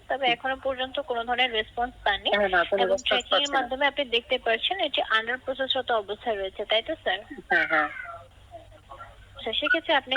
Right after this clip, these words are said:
Speaker 1: চাইলে কনফার্মেশনের জন্য আমি আমার এন্ড থেকে আপনাকে একটিবার ট্র্যাক করে জানিয়ে দিতে পারছি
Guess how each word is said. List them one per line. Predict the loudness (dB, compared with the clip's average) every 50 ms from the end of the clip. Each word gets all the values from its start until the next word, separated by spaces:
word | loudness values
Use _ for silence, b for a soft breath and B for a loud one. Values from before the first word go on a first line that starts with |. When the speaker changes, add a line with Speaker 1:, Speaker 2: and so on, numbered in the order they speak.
| 0
Speaker 1:
চাইলে | 0 0 0 0 0 0
কনফার্মেশনের | 2 2 0 0 0 -2 -2 -2 0 -2 -2 -2 -2 -2 -2 -2
জন্য | -2 -4 -2 -2 0
আমি | 0 0 0 0 0 0 -2
আমার | 0 0 0 0
এন্ড | 0 0 -2 -6
থেকে | -4 -2 -2
আপনাকে | -2 -2 -4 -4 -2 -2
একটিবার | -2 -2 -2 -2 -2 -2 -2
ট্র্যাক | 0 0 -2 -2 -2
করে | 0 0 0 2
জানিয়ে | 0 0 0 0 -2 -2
দিতে | -4 -6 -6 -6
পারছি | -4 -2 -2 -2 0 0 -2 -2 -2